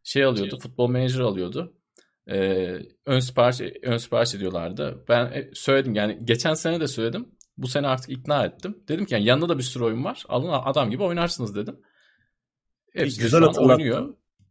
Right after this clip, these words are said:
Speaker 1: Buyur abi.
Speaker 3: Football Manager tam fiyatlı oyun bu arada.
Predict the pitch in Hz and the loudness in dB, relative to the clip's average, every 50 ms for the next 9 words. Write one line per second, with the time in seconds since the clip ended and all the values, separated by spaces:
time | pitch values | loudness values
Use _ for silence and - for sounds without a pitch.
0 | _ _ _ _ _ 131 - 139 120 90 85 - - - - - _ 143 143 147 | _ _ _ _ _ -4 0 0 2 2 0 -2 -6 -10 -10 -6 _ 4 4 6
1 | 147 151 156 156 131 147 160 156 - - 139 147 165 185 165 180 165 143 - - | 8 8 8 8 8 8 6 4 4 4 4 6 6 6 6 6 6 6 6 6
2 | 120 110 104 101 95 - - _ 104 101 95 92 87 87 98 | 2 2 2 2 -2 -6 -10 _ -2 0 0 0 -2 -4 -6